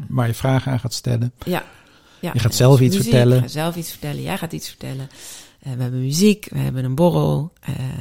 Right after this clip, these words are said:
Speaker 2: we
Speaker 1: Ja.
Speaker 2: hebben stapels boeken liggen. En, eh, ja, het wordt gewoon een heel mooi programma. Dus, eh, geef je op, eh, als je erbij wil zijn op, via de website w w w punt economy transformers punt n l.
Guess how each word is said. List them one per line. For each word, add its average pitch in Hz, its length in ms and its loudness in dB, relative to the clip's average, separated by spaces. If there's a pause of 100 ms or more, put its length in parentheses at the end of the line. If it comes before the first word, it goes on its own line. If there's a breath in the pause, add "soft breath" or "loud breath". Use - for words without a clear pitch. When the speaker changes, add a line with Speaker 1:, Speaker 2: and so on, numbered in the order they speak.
(120)
Speaker 2:
we - 100 -6
Speaker 1:
Ja. 131 60 6
Speaker 2:
hebben - 180 2
stapels 233 440 -2
boeken 175 240 -6
liggen. 156 360 -6 (640 loud breath)
En, 147 280 -4
eh, 139 380 2
ja, 127 260 0
het 123 140 -4
wordt 135 160 -6
gewoon 143 180 -2
een 143 60 2
heel 143 100 2
mooi 131 180 -2
programma. 123 580 -6
Dus, - 280 -6
eh, 127 80 -4 (540)
geef 160 320 -2
je - 140 -8
op, - 240 -6
eh, 131 60 -6 (220)
als - 180 -6
je - 80 -8
erbij 139 320 -2
wil 151 140 0
zijn 131 360 -2
op, - 220 -14
via 139 240 -4
de 127 60 -2
website 131 520 -6
w 139 160 0
w 131 220 -4
w 156 80 -6 (160)
punt 127 280 -2
economy 143 440 0
transformers 127 580 -6
punt 127 300 -6
n 135 220 0
l. 240 180 0